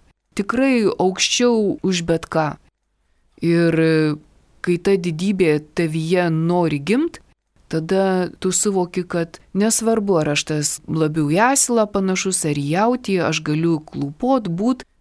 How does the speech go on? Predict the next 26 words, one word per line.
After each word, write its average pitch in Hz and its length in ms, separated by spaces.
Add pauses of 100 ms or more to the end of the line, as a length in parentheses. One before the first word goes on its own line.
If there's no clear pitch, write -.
prie 160 220
Dievo 202 540
ir 175 300
atiduot 156 600
jam 135 320 (120)
save 214 380
patį. 151 500 (840)
Su 156 420
visu 165 320
savo 165 380 (240)
trapumu 180 640 (300)
ir 175 320
silpnumu 202 920
tam, 247 360
kad 220 360
jis 302 480
atliktų 180 840
patį 220 360
geriausią 165 560
darbą 147 560
manyje. 151 640 (840)
Kad 185 180
jis 285 200
nuplautų 180 600
mano 156 320
tą 151 300